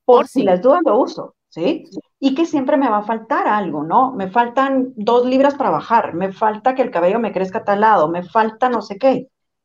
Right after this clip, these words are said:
Speaker 1: El hombre es mucho más práctico. Eso tiene que ver mucho a nivel de, de la, de social, cerebral y de
Speaker 2: Total.
Speaker 1: personalidades, porque nosotras sí estamos en esa competencia precisamente.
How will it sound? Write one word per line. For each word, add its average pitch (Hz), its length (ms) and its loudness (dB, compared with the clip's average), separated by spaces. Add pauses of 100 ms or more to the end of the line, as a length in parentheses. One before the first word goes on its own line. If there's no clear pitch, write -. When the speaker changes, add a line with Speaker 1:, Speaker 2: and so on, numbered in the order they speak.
(120)
Speaker 1:
El 269 180 4
hombre 285 260 4
es 285 120 0
mucho 269 360 2
más 233 200 -4
práctico. 240 520 -4
Eso 294 180 -6
tiene 269 240 -2
que 247 120 -8
ver 214 160 -2
mucho 214 440 -6
a - 80 -6
nivel 180 440 -2
de, 190 440 0
de 160 160 -2
la, 160 160 0
de - 160 -6 (320)
social, 208 640 -2 (340)
cerebral 180 640 4 (560)
y 214 120 -6
de 190 80 2
Speaker 2:
Total. 190 140 0
Speaker 1:
personalidades, 180 680 0
porque - 400 -2 (240)
nosotras 262 460 2
sí 277 100 2
estamos 277 460 0
en 196 80 -4
esa 196 200 -6
competencia 196 760 -2
precisamente. 202 800 -6